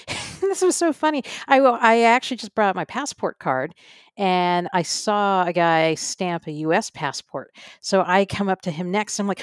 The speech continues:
"Oh my gosh, oh my gosh, can you stamp my passport?" He's like, "Well, I can't stamp this card." And I said, "Well, no, no, I have my passport here. I'd love to have a stamp." He's like,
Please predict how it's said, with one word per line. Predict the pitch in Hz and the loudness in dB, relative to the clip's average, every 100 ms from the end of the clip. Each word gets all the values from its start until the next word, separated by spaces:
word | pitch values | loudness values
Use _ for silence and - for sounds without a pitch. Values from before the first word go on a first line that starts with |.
| - | -2
"Oh | 247 | 0
my | 247 | 0
gosh, | 240 262 220 | 2 2 2
oh | |
my | 240 | 0
gosh, | 233 233 - | 4 4 4
can | - 208 | -4 -4
you | 196 | -4
stamp | - 220 | -4 -6
my | 240 349 | -6 -6
passport?" | 214 175 - 170 | 0 0 0 -4
He's | 151 | -4
like, | 160 | -8
"Well, | 131 | -10
I | |
can't | - 202 180 | -8 -6 -6
stamp | - 185 160 | -4 -6 -6
this | 147 | -10
card." | - - 214 156 147 | -12 0 2 2 0
And | |
I | 170 | -4
said, | 196 | -6
"Well, | 180 | -4
no, | 214 233 | 0 2
no, | 214 | 0
I | 147 | -2
have | 143 156 | -4 -4
my | 175 | -4
passport | - 160 226 - 151 | -4 -6 -6 -4 -6
here. | 135 135 147 - - - | -4 -8 -8 -12 -16 -4
I'd | 180 | 2
love | 220 262 | 2 2
to | |
have | 190 | -2
a | 151 | -4
stamp." | - 160 143 | -8 -8 -6
He's | 180 | -4
like, | 196 175 | -4 -6